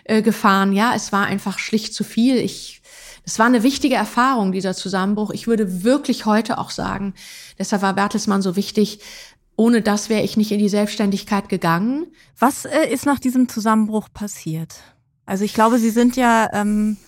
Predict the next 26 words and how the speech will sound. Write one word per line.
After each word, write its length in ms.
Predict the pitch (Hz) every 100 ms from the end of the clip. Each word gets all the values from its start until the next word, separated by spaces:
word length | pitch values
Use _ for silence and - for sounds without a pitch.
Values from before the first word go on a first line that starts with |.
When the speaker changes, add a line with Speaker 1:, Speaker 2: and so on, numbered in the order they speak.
| _
Speaker 2:
haben 140 | 214 208
Sie 100 | 220
im 100 | 196
Vorgespräch 520 | 240 254 - 240 226
auch 120 | 208
gesagt, 440 | - 202 202 196 -
im, 260 | 196 190 -
im, 160 | 175
einem 200 | 175 185
Meeting 540 | 214 302 - 294 294 349 - - - _ _ _
dann 160 | 220 233
Speaker 1:
Ja, 200 | 240 165
mitten 280 | 196 208 208
im 100 | 196
Meeting. 500 | 202 196 190 170 170 - - _ _ _ - - _
War 180 | 190 196
einfach 260 | 196 214 190
Schluss. 640 | - 202 208 - - _ _ -
Ja, 220 | 190 233
Shutdown. 640 | - - 202 - 147 127 - -
Also 200 | 202 190
ich 180 | 170 -
konnte 260 | 214 214
nicht 180 | 202 -
mehr 100 | 190
hören. 280 | 208 262 311